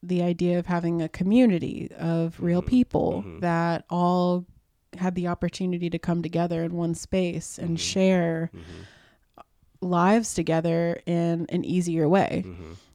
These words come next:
Speaker 1: And so I appreciate that
Speaker 2: Mm-hmm.
Speaker 1: about its, how it originated. However, it has gotten completely out of control and is a marketing tool now.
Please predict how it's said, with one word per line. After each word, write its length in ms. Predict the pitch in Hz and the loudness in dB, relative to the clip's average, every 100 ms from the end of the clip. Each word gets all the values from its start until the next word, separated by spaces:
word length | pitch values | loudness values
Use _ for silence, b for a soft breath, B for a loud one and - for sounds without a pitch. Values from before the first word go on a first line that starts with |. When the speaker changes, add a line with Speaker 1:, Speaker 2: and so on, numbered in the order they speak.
| - | -12
Speaker 1:
And 500 | 185 175 175 175 175 | -4 0 2 0 -2
so 440 | - 175 170 170 147 | -2 -2 0 0 0
I 120 | 139 | -2
appreciate 720 | 165 - 254 233 180 151 - | -4 -2 -2 -2 -2 -4 -2
that 440 | 170 160 151 - - | 0 0 -2 -6 -10
Speaker 2:
Mm-hmm. 140 | 131 131 | -6 -4
Speaker 1:
about 440 | 175 170 175 - _ - | 0 0 -2 -4 _ -8
its, 560 | 180 - - - - _ _ _ - - - | -8 -8 -12 -12 -16 _ _ _ -20 -20 -10
how 220 | 175 185 | -2 2
it 80 | 180 | 4
originated. 680 | 170 185 180 135 147 - - - - | 4 4 2 -2 -2 -2 -4 -10 -8
However, 540 | - 185 170 170 165 | 0 2 4 2 2
it 100 | 165 | 0
has 160 | 175 170 | 0 0
gotten 400 | - 170 160 165 | 0 0 2 -2
completely 880 | 170 165 - - 190 208 220 180 175 | -2 -2 -4 -4 -2 0 0 2 2
out 140 | 170 | 2
of 100 | 170 | 0
control 760 | - 170 - 185 180 180 175 180 | 0 -2 4 6 8 6 4 2
and 200 | - 170 | 2 2
is 340 | 165 165 165 - | 4 4 2 -2
a 480 | 165 165 160 156 170 b b b b b | 0 2 2 0 -4 b b b b b
marketing 540 | 190 208 277 202 170 160 | -2 0 2 0 -2 -2
tool 260 | 156 123 | -2 -2
now. 360 | 135 113 - | -2 -2 -4